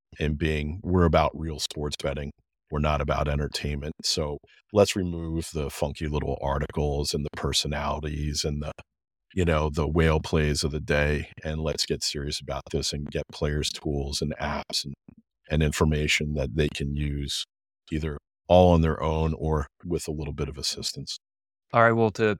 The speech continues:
Speaker 2: build on what both of you guys have shared as we wrap this up, I know that things like A I causing a lot of anxiety across several industries.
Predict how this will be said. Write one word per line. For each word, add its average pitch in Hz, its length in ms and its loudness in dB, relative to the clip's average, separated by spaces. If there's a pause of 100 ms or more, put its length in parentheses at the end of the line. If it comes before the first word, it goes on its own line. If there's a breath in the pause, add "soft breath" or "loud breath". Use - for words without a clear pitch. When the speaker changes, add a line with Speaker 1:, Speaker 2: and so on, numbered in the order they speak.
Speaker 2:
build 131 220 6
on 117 220 6
what 104 240 8 (180)
both 110 280 4
of 104 120 0
you 101 140 2
guys 95 280 6
have 101 120 -12
shared 98 260 0
as 98 300 -6
we 98 160 -2
wrap 98 280 2
this 98 200 -8
up, 101 160 -2 (140)
I 104 320 0
know 101 260 2
that 98 240 0
things 107 240 -6
like 101 220 -2
A 101 180 2
I 98 320 2
causing 104 420 0
a 90 160 0
lot 98 360 4
of 101 280 2
anxiety 98 540 2
across 107 540 0 (100)
several 147 420 4
industries. 101 680 -2